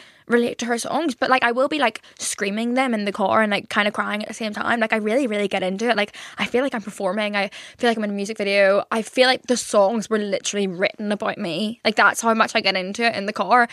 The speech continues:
But then when it comes to Rosalía, like, I, like, I don't, I don't speak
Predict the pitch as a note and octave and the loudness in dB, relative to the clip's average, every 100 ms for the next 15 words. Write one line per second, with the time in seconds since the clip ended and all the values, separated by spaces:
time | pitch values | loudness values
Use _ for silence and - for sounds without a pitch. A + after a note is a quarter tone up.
0 | - - - E4+ A4 A#4+ G4+ G4 F4+ D4 | -6 -16 -4 0 2 2 2 0 2 2
1 | B3 G3+ D#4+ A3 - A#3 C4 B3 B3 D4 | 2 4 2 2 0 0 0 2 2 2
2 | - _ _ _ - A#3+ D4 - - - | -2 _ _ _ -2 0 0 -2 -6 -4
3 | B3+ C#4 | -4 -4